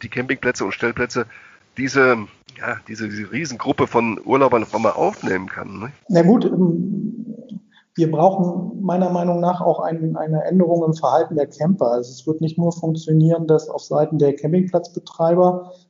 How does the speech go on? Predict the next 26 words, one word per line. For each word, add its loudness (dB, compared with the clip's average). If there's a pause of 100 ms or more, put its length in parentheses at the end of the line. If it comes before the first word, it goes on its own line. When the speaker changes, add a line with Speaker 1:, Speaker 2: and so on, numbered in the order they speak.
(180)
Speaker 2:
ähm, 2
Maßnahmen 2
getroffen -6
werden. -2
Ich -10
erlebe 0
es -6
ja 4
immer 0
wieder, 4
dass 2
insbesondere -2
viele, 2 (460)
äh, -12
Reisemobilbesitzer 2 (280)
ihre 0
Dusche 2
gar 2
nicht -4
nutzen -4
und -2
gern 4
in, 0
in, -4
in -2
Duscheinrichtungen, -2